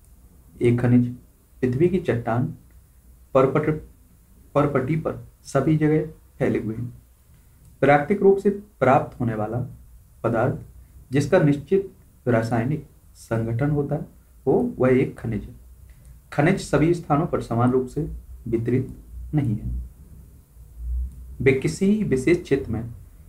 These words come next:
या सेल समूह में संकेंद्रित हैं। कुछ खनिज ऐसे क्षेत्रों में पाए जाते हैं जो आसानी से अभिगम नहीं है, जैसे आर्कटिक महासागर,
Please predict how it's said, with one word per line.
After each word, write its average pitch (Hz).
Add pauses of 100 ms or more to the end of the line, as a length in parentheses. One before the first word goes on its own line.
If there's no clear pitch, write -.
(160)
या 127
सेल 143
समूह 165
में 170
संकेंद्रित 120 (240)
हैं। - (580)
कुछ 185
खनिज 170
ऐसे 117
क्षेत्रों 151
में 156
पाए 139
जाते 143
हैं 156 (380)
जो 123
आसानी 123
से 170
अभिगम 120 (1500)
नहीं 123
है, 110 (560)
जैसे 131
आर्कटिक 120
महासागर, 113